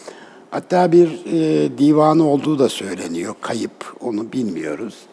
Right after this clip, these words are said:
E, bu ilgisinin nereden kaynaklandığını da, kaynaklandığı da çeşitli farklı spekülasyonlara, e, neden oluyor. Farklı görüşler var, e,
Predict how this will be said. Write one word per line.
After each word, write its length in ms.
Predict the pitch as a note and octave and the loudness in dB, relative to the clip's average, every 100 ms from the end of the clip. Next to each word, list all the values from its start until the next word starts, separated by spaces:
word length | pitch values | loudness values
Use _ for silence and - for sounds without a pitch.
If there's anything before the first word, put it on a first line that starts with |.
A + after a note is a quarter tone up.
| - - - - - - - - - | -20 -20 -20 -20 -20 -20 -20 -20 -4
E, 420 | D#3+ D3+ D3+ C#3 | 0 0 -2 0
bu 140 | F3 F#3 | 0 0
ilgisinin 520 | D#3+ D#3+ E3+ E3+ E3 | -2 -2 0 2 2
nereden 380 | E3 D#3 D#3 C#3+ | 2 0 0 -2
kaynaklandığını 1040 | - D3 C#3+ C#3 - C3+ C#3+ C3+ C3+ A#2+ | -2 0 2 0 0 2 2 2 0 0
da, 200 | G#2+ - - | -2 -6 -6
kaynaklandığı 840 | B2+ B2 B2+ - C3+ C3+ C#3 A2+ | -4 -2 -4 -6 -2 0 -2 -2
da 120 | F#2+ | -6
çeşitli 720 | - - B2 - - C3 B2 - - - - - - | -8 -12 -12 -14 -8 -6 -6 -10 -20 -20 -20 -20 -10
farklı 500 | - C3+ B2 B2 C3+ | -4 -4 -6 -6 -6
spekülasyonlara, 1120 | - - A#2+ A#2+ A#2 G#2+ - A#2 A#2+ A2 A2 | -8 -12 -12 -8 -10 -10 -8 -4 -4 -4 -6
e, 600 | G2+ - - B2+ A#2 A2 | -8 -14 -16 -12 -12 -10
neden 300 | B2 A2+ A2+ | -10 -8 -6
oluyor. 340 | G#2 F#2+ F2 | -6 -6 -8
Farklı 380 | - A#2+ A2+ B2+ | -6 -6 -6 -12
görüşler 540 | A#2 G#2+ - - A2+ F2+ | -10 -10 -10 -14 -12 -8
var, 240 | E2 D2+ | -8 -10
e, 240 | D2 - | -12 -12